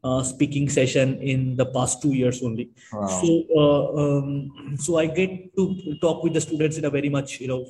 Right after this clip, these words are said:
Speaker 1: way, and rather than the people who are actually ma-, preventing the suicide cases.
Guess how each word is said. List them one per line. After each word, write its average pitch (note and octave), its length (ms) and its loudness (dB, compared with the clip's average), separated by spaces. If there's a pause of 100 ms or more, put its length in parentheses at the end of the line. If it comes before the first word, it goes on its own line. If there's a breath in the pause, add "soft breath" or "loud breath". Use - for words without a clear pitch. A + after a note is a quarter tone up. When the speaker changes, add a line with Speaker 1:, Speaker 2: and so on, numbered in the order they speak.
(140)
Speaker 1:
way, B2+ 360 0 (280 loud breath)
and C3 200 2
rather C3+ 180 6
than D3+ 180 4
the D3+ 100 0
people D3+ 280 0
who C#3+ 180 0
are C#3 60 0
actually C#3+ 400 -2
ma-, C3+ 220 -4
preventing C3 480 -4
the B2 280 -4
suicide C#3 400 -2
cases. A2 360 -10